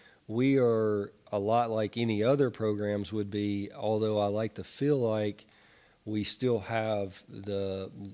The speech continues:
the feeling of it is your home. This is not a,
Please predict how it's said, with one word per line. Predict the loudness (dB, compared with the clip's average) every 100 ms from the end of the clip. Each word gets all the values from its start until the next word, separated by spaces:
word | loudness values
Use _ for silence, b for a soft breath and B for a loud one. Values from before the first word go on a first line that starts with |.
| -12
the | -8 -6 -6 -10 -16 _ _ _ -16
feeling | -2 2 2 2 0
of | 0 0 -2 -4
it | -6 -4 -4
is | -4
your | -6 -8
home. | -2 0 2 0 -2 -2
This | -4 -4
is | -4 -4
not | -2 -2 -4 -8
a, | -12 -12